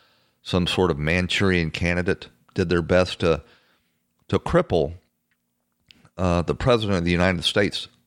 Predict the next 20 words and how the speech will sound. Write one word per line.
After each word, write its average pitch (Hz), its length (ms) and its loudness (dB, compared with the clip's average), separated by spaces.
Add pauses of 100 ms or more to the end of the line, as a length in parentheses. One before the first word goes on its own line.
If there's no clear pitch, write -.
(140)
with, - 380 0 (640)
with - 240 0
a 85 140 2
story, 87 600 0 (260)
the 85 180 2
Russia 95 400 2
hoax 80 260 0
story, 78 360 0
that 82 260 0
was 80 440 0 (880)
ridiculous 98 720 2
on 82 160 2
its - 160 -2
face. - 500 -4 (1080)
And 78 160 -2
now 92 240 2
they're 90 120 2
doing 92 320 2
it 117 80 2
again 101 560 0